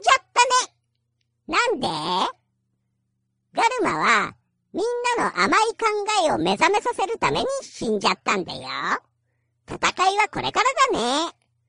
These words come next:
みんなの、お父さんもお兄さんも、連邦の無思慮な抵抗の前に死んでいっちゃっ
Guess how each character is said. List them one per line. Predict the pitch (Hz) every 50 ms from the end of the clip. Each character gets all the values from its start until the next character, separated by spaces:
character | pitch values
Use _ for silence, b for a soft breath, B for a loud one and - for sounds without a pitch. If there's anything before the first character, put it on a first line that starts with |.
| _ _ _ _ _ _ _ _ _ -
み | -
ん | 392 508 523 539 554 571 571 539
な | 392 - 240 277 262 202
の、 | 139 147 - _ _ _ _ _ _ -
お | - -
父 | - - 523 554 554 539 - -
さ | - - - 208
ん | 185 165 165
も | 156 - 143 - -
お | 185
兄 | 214 320 427 494 494 480 440 415
さ | - - - - 147
ん | 143 135 131 147
も、 | 220 302 294 247 196 - - _ _ _ _ _ _ _ _
連 | - 269 427 480 494 - _ _
邦 | 440 427 440 453 415 415
の | 427 403
無 | 330 254
思 | 269 - - 571 571 - 539 403
慮 | 359
な | 285 -
抵 | - 330 320 330 302 294
抗 | - 320 320 311
の | 302 294 294
前 | 302 311 320 311 254
に | 196 175 160 147 - _ _ _ _ _
死 | _ - - - 269
ん | 392
で | 508
い |
っ | 523 622 679 698 740 - _
ち | - -
ゃ | 480
っ | 403